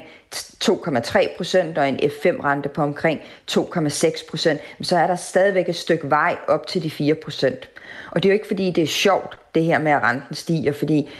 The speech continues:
hvis det er, man har haft en, en lavere betaling på sit realkreditlån, så er der nok mange, der har fundet andre steder at bruge de penge på. Og det skal man altså så nu hjem og få kigget sit budget igennem og sige, "Men hvor var det, at,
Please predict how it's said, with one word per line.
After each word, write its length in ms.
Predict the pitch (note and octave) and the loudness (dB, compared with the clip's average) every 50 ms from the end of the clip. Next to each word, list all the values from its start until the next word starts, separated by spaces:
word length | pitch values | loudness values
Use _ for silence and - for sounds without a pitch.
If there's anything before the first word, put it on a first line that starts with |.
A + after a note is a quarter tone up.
| - - | -12 -2
hvis 220 | - E3 F#3+ F#3+ - | 2 2 2 2 2
det 120 | - F#3 | 2 2
er, 80 | D#3+ D#3 | 2 4
man 140 | D#3+ D#3+ D3+ | 4 2 2
har 80 | B2 | 0
haft 340 | A#2 B2+ D3+ E3+ E3 - - | 0 -2 -2 -2 -2 -2 0
en, 160 | D3+ C#3+ C3 - - - - | 0 0 0 -4 -10 -12 -4
en 120 | - F3 E3 | 0 2 4
lavere 340 | C#3 C#3+ C#3+ D#3+ F#3 G3 F#3+ | 6 6 6 6 4 4 2
betaling 420 | - - - E3+ C#3 G2+ - - - | -2 -2 0 0 0 0 -2 -4 -6
på 80 | - | -6
sit 240 | D3 - C#3 - - | -6 -6 -6 0 2
realkreditlån, 800 | B2+ B2+ C3 - - - D#3+ - C#3+ C3 - D3+ C#3+ A2+ F2 - | 2 2 2 0 -2 -2 -2 -2 -2 0 0 2 2 2 0 0
så 120 | - F#3 | 0 2
er 60 | E3 E3+ | 2 2
der 80 | F3 | 2
nok 260 | E3+ D#3 D3 - - | 2 2 2 0 2
mange, 380 | F3 D#3 C3 B2 A#2+ C#3 D#3+ F3+ - | 0 2 2 2 2 0 -2 -2 -2
der 60 | D3+ | -2
har 140 | C#3 D3+ C#3 | -2 -2 -4
fundet 440 | - - E3 D3+ C#3 C#3 C3+ C3+ C3+ - - - - - - - _ | 0 0 0 2 2 2 0 0 -4 -10 -18 -20 -20 -20 -20 -6 _
andre 280 | - C#3+ F3 E3+ A#3+ A3+ | -2 -2 0 0 0 0
steder 360 | A#3 - F#3+ E3+ D#3+ D#3 D3 | 2 2 2 4 4 4 4
at 100 | C#3 C3+ | 2 2
bruge 260 | - D3 D3 D3+ D3+ | 0 0 0 0 0
de 120 | D3+ D3 | 0 -2
penge 300 | C#3+ - D#3+ B2+ C3 C#3+ | -2 0 0 0 0 0
på. 240 | C#3+ - D#3 C#3+ C#3 | 0 0 0 0 0
Og 300 | - - - D3 - - | 0 -2 -4 -4 0 0
det 120 | - G#3+ G#3+ | 0 0 0
skal 180 | - - G#3 | -2 -4 -2
man 120 | - E3+ E3+ | -2 2 2
altså 240 | D3 D3+ - - | 2 0 0 -4
så 240 | D#3 - - E3+ E3+ F3 - - - - - | -2 0 0 0 0 -2 -6 -14 -20 -8 -2
nu 240 | F3 F3+ F3+ F#3 F3 - - - - - | 0 2 2 2 0 -4 -12 -20 -10 0
hjem 280 | E3 F3 F3+ F#3 F3+ - | 2 2 2 2 0 -4
og 80 | - - | -6 -4
få 100 | - E3+ | -4 -6
kigget 340 | - - - F3 D3+ D#3 D3+ | -4 -2 0 0 2 0 0
sit 220 | - D3 - - | 0 -4 -4 -2
budget 360 | - C3+ - E3 D#3+ E3 E3+ E3+ - - | -4 -2 2 4 4 4 2 0 -4 -6
igennem 480 | F3+ - - E3+ E3 D#3+ - D#3 E3 D#3+ | -4 0 2 2 2 2 0 -4 -6 -6
og 80 | D#3+ | -4
sige, 200 | - - E3 D#3+ | -2 0 0 2
"Men 160 | D#3+ D3+ D3+ | 2 2 2
hvor 260 | D3+ D#3+ E3+ E3 D#3 D3 | 2 4 4 2 2 2
var 220 | D#3 C#3+ C#3+ D3+ | 2 2 2 2
det, 100 | D#3 F#3+ | 2 2
at, 300 | E3 - C#3+ D3 C#3+ C#3+ | 2 4 4 2 2 0